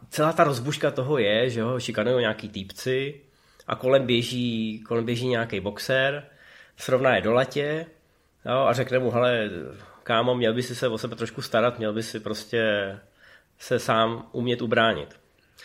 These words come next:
A vezme ho do té jeho boxerský tělocvičny, no a zjistí samozřejmě, že kluk je přirozený talent a,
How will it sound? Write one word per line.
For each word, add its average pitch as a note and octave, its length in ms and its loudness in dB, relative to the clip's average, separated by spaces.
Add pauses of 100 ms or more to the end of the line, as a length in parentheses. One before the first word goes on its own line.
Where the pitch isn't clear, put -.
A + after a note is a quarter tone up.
(260)
A G2+ 80 0
vezme C#3 280 4
ho D3+ 120 4
do C3+ 100 0
té C3+ 120 -8
jeho B2+ 460 0
boxerský A#2 540 -2
tělocvičny, C#3 760 -2 (440)
no C#3 120 2
a D3 60 2
zjistí B2+ 320 0
samozřejmě, B2 320 -2
že B2 120 -2
kluk A2+ 300 -4
je A2+ 240 6
přirozený A2 560 -2
talent G2 560 -2
a, F2 260 -6